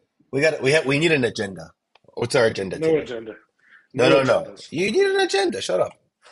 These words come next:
Speaker 2: No, we don't
Speaker 1: You
Speaker 2: need
Speaker 1: need an
Speaker 2: an
Speaker 1: agenda.
Speaker 2: agenda.
Speaker 1: What are we naming this podcast?
Speaker 2: Well, we'll just keep, we'll rename the podcast every week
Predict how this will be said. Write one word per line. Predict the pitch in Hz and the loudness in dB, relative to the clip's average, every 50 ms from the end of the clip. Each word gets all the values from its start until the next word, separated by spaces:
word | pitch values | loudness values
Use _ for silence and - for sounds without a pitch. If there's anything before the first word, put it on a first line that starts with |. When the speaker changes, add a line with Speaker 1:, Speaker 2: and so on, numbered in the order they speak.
| - - - - - - - - - - - | -20 -20 -20 -20 -20 -20 -20 -20 -20 -20 -16
Speaker 2:
No, | 135 170 - 104 - 107 | -12 -12 -12 -12 -12 -12
we | 127 156 | -6 -4
don't | 190 202 175 | -2 -2 -2
Speaker 1:
You | 127 | 0
Speaker 2:
need | 156 | 2
Speaker 1:
need | 196 220 | 2 4
an | 208 208 | 4 4
Speaker 2:
an | 190 151 | 4 4
Speaker 1:
agenda. | 135 170 165 147 123 | 2 2 2 2 0
Speaker 2:
agenda. | 101 - 135 | 0 2 2
Speaker 1:
What | 185 226 | 2 2
are | 247 254 | 2 0
we | 277 269 | 0 2
naming | 240 214 214 220 220 208 | 4 4 4 4 4 2
this | 185 156 - | 0 -2 -2
podcast? | - 143 131 131 - - - - - - - - - - - - - - _ _ _ _ _ _ _ _ _ _ _ _ _ _ _ _ _ | 0 -2 -2 -2 -4 -8 -14 -20 -18 -18 -18 -16 -16 -16 -18 -18 -20 -20 _ _ _ _ _ _ _ _ _ _ _ _ _ _ _ _ _
Speaker 2:
Well, | - 185 196 - - - _ 180 175 180 - - - - - _ _ - | -10 -8 -8 -8 -10 -14 _ -12 -10 -10 -10 -10 -14 -18 -20 _ _ -16
we'll | 180 185 | -14 -12
just | 247 - - - | -10 -12 -10 -8
keep, | - 262 226 - - | -6 -6 -6 -8 -12
we'll | 160 165 180 214 233 214 180 | -12 -6 -4 -2 -2 -2 -2
rename | 202 240 269 277 214 175 180 196 208 202 | -2 0 0 0 -2 -4 -6 -6 -4 -4
the | 185 - - - | -6 -6 -6 -8
podcast | 160 151 151 156 - - 151 131 - - - - | -8 -8 -8 -10 -10 -12 -14 -14 -14 -16 -14 -14
every | 151 156 175 190 170 | -14 -12 -12 -14 -14
week | 123 117 123 113 104 _ _ | -14 -16 -18 -20 -20 _ _